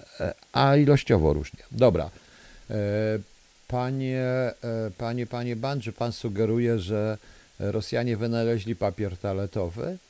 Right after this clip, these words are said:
Może pan ma i rację, bo ostatecznie musieli w coś, e, o, wytrzeć rękę, prawda?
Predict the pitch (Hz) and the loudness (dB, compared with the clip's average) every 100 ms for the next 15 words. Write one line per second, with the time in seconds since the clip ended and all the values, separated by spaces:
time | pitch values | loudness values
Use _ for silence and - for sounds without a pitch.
0 | - - - - - - 151 156 156 160 | -14 -14 -14 -20 -18 -8 -6 -4 -2 -2
1 | 156 156 156 170 160 - 101 98 107 107 | -2 -2 -2 -2 -4 -4 -6 -4 -4 -4
2 | - 113 113 156 113 - - 87 - - | -6 -6 -6 -6 -6 -8 -8 -8 -8 -18
3 | - - 85 82 - - - - - - | -12 -8 -8 -8 -16 -20 -20 -20 -16 -12
4 | 98 101 87 98 - 104 - 101 90 85 | -10 -10 -8 -8 -8 -8 -6 -4 -4 -6
5 | 87 107 104 127 | -10 -10 -10 -10